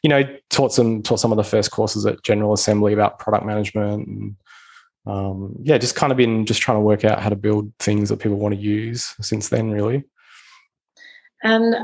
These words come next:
Speaker 2: what I'm really keen to understand today is, you know, this re-, product reinvention that you've essentially done around product, product prioritization. Let me get that word right. <laughs> I've been saying that a lot
Speaker 1: Yeah.
Speaker 2: today.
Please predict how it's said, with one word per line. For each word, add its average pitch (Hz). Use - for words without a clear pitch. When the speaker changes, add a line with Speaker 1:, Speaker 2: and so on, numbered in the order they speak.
Speaker 2:
what 240
I'm 247
really 202
keen 196
to 196
understand 175
today 165
is, 160
you 214
know, 160
this 202
re-, 190
product -
reinvention 180
that 170
you've 185
essentially 170
done 165
around 160
product, 185
product 247
prioritization. 220
Let 196
me 185
get -
that 175
word 185
right. 196
<laughs> -
I've 226
been 330
saying 247
that 214
a 214
lot -
Speaker 1:
Yeah. -
Speaker 2:
today. 226